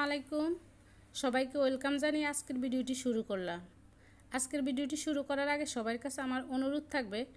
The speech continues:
ভিডিওতে লাইক দিয়ে চ্যানেলটিকে সাবস্ক্রাইব করে নেবেন।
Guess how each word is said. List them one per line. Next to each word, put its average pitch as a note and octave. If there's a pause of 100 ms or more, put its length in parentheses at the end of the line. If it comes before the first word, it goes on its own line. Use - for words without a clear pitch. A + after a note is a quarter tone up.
(440)
ভিডিওতে C#4 (100)
লাইক A#3 (100)
দিয়ে B3+ (140)
চ্যানেলটিকে A3+ (100)
সাবস্ক্রাইব G#3 (100)
করে G3 (100)
নেবেন। D#3+